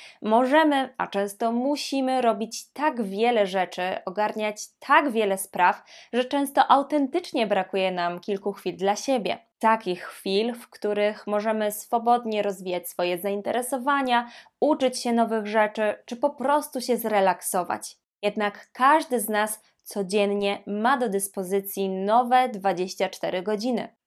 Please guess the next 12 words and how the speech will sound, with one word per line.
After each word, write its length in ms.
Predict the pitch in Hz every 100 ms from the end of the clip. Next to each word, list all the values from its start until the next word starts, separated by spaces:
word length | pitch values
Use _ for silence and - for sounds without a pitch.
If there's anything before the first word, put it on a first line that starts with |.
| -
Po 380 | 220 214 208
odliczeniu 580 | - 202 190 190 220 202
jakichś 380 | 190 180 175 -
ośmiu 500 | - 214 233 247 202
godzin 440 | 190 208 196 190 175
na 120 | 175
sen 340 | 175 208 233 233 _ -
nadal 420 | 233 403 294 240
zostaje 420 | 220 220 190 180
ich 220 | - 190 -
aż 200 | 175 -
szesnaście. 840 | - 240 240 294 302 - -